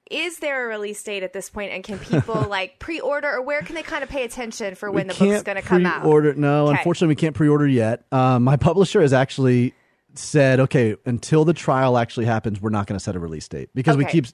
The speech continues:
Speaker 2: you know, we keep
Speaker 1: Yeah,
Speaker 2: setting
Speaker 1: you keep
Speaker 2: release dates, and then all of a,
Speaker 1: pushing
Speaker 2: you know
Speaker 1: it.
Speaker 2: how, I mean, it
Speaker 1: Yeah.
Speaker 2: takes months
Speaker 1: Yep.
Speaker 2: to start, you know, kind of getting things ready
Speaker 1: It
Speaker 2: in the
Speaker 1: does.
Speaker 2: publishing world and stuff.
Speaker 1: Yeah.
Speaker 2: So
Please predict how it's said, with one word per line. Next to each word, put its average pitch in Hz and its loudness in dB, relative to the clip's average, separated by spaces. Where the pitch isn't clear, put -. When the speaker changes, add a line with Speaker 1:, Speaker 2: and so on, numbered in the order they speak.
Speaker 2:
you 170 4
know, 151 4
we 127 2
keep 170 0
Speaker 1:
Yeah, 226 0
Speaker 2:
setting 156 2
Speaker 1:
you - 4
keep 147 4
Speaker 2:
release 151 4
dates, 151 4
and 147 2
then 147 4
all 151 6
of 151 2
a, 147 2
Speaker 1:
pushing 151 4
Speaker 2:
you 196 6
know 196 4
Speaker 1:
it. 139 2
Speaker 2:
how, 135 2
I - -2
mean, 160 4
it 185 2
Speaker 1:
Yeah. 185 0
Speaker 2:
takes 165 0
months 160 2
Speaker 1:
Yep. - -16
Speaker 2:
to 139 0
start, 135 -4
you 147 2
know, 131 4
kind 131 -2
of 113 -4
getting 131 -2
things 127 0
ready 127 2
Speaker 1:
It 123 4
Speaker 2:
in 120 2
the 117 2
Speaker 1:
does. - -4
Speaker 2:
publishing 123 -2
world 120 0
and 101 -6
stuff. 101 -10
Speaker 1:
Yeah. 175 -2
Speaker 2:
So 123 2